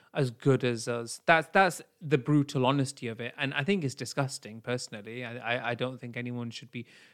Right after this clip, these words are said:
treated as that, and maybe I've said it in too brutal terms. Maybe it's not as sinister as that. I don't know, but I, that's,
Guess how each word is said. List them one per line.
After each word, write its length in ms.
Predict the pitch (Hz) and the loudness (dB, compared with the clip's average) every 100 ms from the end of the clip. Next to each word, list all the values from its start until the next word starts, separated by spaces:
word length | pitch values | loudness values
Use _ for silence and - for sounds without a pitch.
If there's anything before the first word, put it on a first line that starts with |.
| - | -2
treated 400 | - 139 139 127 | 2 4 2 0
as 160 | 120 | 2
that, 240 | 131 151 156 | 4 4 4
and 160 | 135 | 0
maybe 280 | 139 139 135 | 0 2 2
I've 140 | 127 127 | 2 0
said 220 | - 131 | -2 -4
it 80 | 131 | -4
in 160 | 120 | -6
too 200 | - 135 | -4 -6
brutal 460 | 120 127 127 127 123 | -2 -4 -4 -6 -8
terms. 400 | - 127 131 127 | -6 -6 -6 -6
Maybe 220 | 120 123 | -8 -8
it's 180 | 127 - | -12 -6
not 180 | 127 135 | -4 -4
as 360 | 120 - - - _ - _ | -6 -10 -16 -18 _ -20 _
sinister 540 | - 170 160 - 156 | 0 2 2 2 4
as 160 | 147 127 | 4 4
that. 180 | 147 143 | 2 2
I 100 | 135 | 0
don't 260 | 120 127 139 | 0 0 2
know, 200 | 139 120 | 4 4
but 320 | 123 123 _ 131 | 2 -2 _ 2
I, 160 | 139 143 | 2 4
that's, 320 | 151 156 143 | 4 4 2